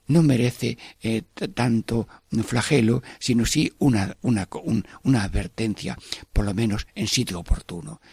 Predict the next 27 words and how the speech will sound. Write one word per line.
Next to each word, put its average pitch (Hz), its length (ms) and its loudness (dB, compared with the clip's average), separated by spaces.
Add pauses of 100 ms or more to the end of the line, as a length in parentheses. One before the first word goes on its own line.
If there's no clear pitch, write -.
"Si - 120 -2
hacéis - 340 0
esto, 117 340 -4 (340)
mm, 110 400 0
quitadlo 104 440 -4
de 95 80 -4
aquí, 92 260 -8 (160)
y 120 160 -2
c-, - 60 -16 (240)
para 104 340 -4
no 120 160 0
hacer 113 380 -6
mi 101 180 -4
casa - 420 -6 (240)
una 110 180 -2
casa 139 260 -4
de 123 120 -2
mercadería, 95 720 -4 (520)
porque - 280 -4
tu - 120 -10
casa 135 340 -4
es 151 180 -4 (220)
casa 143 280 0
de 110 60 -2
oración". 98 460 -8 (340)
Pues - 180 -12
sí. - 260 -4